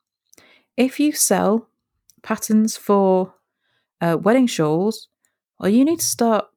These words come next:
promoting kind of now, because people need time to make those shawls.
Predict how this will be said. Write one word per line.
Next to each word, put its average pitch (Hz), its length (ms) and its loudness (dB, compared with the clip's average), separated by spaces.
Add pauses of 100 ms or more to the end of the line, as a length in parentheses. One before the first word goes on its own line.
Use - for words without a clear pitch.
promoting 180 720 -2 (300)
kind 233 200 -2
of 170 80 -4
now, 214 420 0 (1700)
because 214 220 -4
people 220 320 0
need 254 160 2
time 175 280 0
to 202 120 -2
make 165 220 0
those 175 180 -2
shawls. - 560 -4